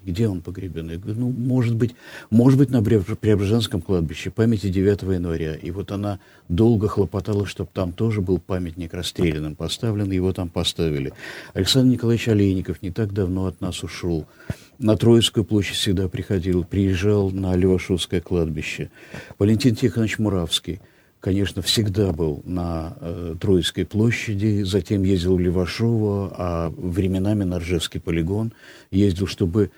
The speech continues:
э, как-то все места были во внимании людском. Ведь он был, э, руководителем группы «Поиск» мемориала в восемьдесят восьмом — восемьдесят девятом году. Они искали все места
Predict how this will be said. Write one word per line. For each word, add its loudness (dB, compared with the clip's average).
э, 0
как-то -2
все 4
места 2
были 2
во 2
внимании 6
людском. 2
Ведь 2
он 8
был, 2
э, 0
руководителем 2
группы 0
«Поиск» 0
мемориала 2
в -12
восемьдесят -2
восьмом — -4
восемьдесят -6
девятом -6
году. -4
Они -4
искали -4
все -8
места -12